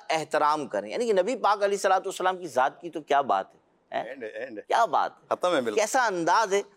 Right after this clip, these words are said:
Speaker 1: کہ جب غلام آیا ہے تو آپ ان کو چادر عطا فرما رہے ہیں،
Speaker 2: واہ۔
Speaker 1: بھئی اس پہ بیٹھ جائیں، یا احترام ہے، عزت دینا ہے نا۔ تو ہمیں بھی چاہیے کہ اگر اللہ نے ہمیں کہیں کسی معاملے میں کوئی درجہ دیا ہے تو ہم اپنے ماتحت کے ساتھ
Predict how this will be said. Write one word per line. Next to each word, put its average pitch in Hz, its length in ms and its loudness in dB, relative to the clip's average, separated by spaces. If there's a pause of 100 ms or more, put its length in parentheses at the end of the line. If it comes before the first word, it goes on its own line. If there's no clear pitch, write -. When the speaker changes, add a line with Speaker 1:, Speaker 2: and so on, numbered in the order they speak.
(180)
Speaker 1:
کہ 202 120 4
جب 214 160 2
غلام 160 460 4
آیا 208 280 4
ہے 202 160 2 (280)
تو - 120 2
آپ 180 300 4 (240)
ان 165 140 0
کو 190 80 4
چادر 160 420 2
عطا 127 200 2
فرما 110 320 0
رہے 95 60 -8
ہیں، 98 40 -2
Speaker 2:
واہ۔ 113 80 2
Speaker 1:
بھئی 226 160 6
اس 220 180 -2
پہ 254 140 6
بیٹھ 156 240 2
جائیں، 110 280 0
یا - 80 2 (340)
احترام 202 460 2
ہے، 139 140 6
عزت 196 460 0
دینا 175 260 2
ہے 160 60 -2
نا۔ 190 100 -6 (380)
تو 147 280 0
ہمیں 240 200 4
بھی 277 140 -2
چاہیے 196 400 0
کہ 220 120 -2
اگر 208 200 2
اللہ 180 300 4
نے 202 100 0
ہمیں 170 220 0
کہیں 180 480 -2
کسی 185 240 -6
معاملے 151 460 2
میں 190 160 -2 (160)
کوئی 180 140 2
درجہ 143 420 2
دیا 139 360 2
ہے 135 160 4 (340)
تو 175 120 2
ہم 185 100 0
اپنے 208 240 -2
ماتحت 180 760 2
کے 180 80 -2
ساتھ 165 280 2